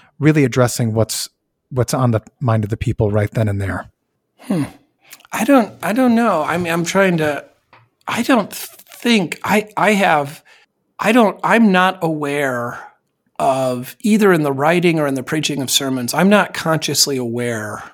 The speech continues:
Speaker 1: I know, but you're
Speaker 2: of
Speaker 1: from an earlier generation by this.
Speaker 2: Oh, well, that could be. I was more thinking, and you might be right. And I mean, maybe I'm, I mean, I said I'm not consciously aware, but maybe I, I mean, I, it seems to me like just the whole thing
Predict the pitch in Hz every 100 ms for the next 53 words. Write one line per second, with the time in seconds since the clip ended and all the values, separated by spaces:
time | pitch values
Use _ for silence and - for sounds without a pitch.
0 | _ - - 160 160 147 135 131 175 190
1 | 117 - 160 143 131 151 151 135 123 110
2 | 127 117 110 123 - 101 92 92 90 92
3 | - - - - 147 139 127 - - -
4 | - 170 147 147 - 143 135 196 269 202
5 | - 190 185 196 180 175 160 180 190 196
6 | 208 277 269 170 180 214 151 156 170 175
7 | 165 196 190 147 143 - 156 147 139 -
8 | 147 156 180 151 139 - 156 185 151 -
9 | 131 120 123 127 147 151 139 127 - -
10 | - - - - 175 196 175 180 _ _
11 | _ _ _ - 185 202 170 - 262 269
12 | - - 175 190 180 143 - - 170 -
13 | - - 147 190 196 147 185 165 156 143
14 | -